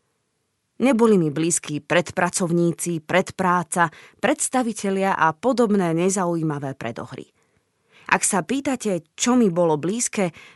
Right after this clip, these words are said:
vždy som mal radšej dobrú knihu ako zlé predknihy. Pretože, ako sa hovorí,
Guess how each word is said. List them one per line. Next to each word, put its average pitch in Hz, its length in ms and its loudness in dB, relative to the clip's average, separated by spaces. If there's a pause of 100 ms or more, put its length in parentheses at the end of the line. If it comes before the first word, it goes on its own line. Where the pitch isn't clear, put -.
(120)
vždy 202 240 0
som 247 240 4
mal 170 240 4
radšej 185 400 2
dobrú 190 320 0
knihu 190 400 0
ako 160 400 0
zlé 170 400 2
predknihy. 135 720 -6 (520)
Pretože, 214 440 -2
ako 233 200 -2
sa 208 160 -4
hovorí, 220 480 -2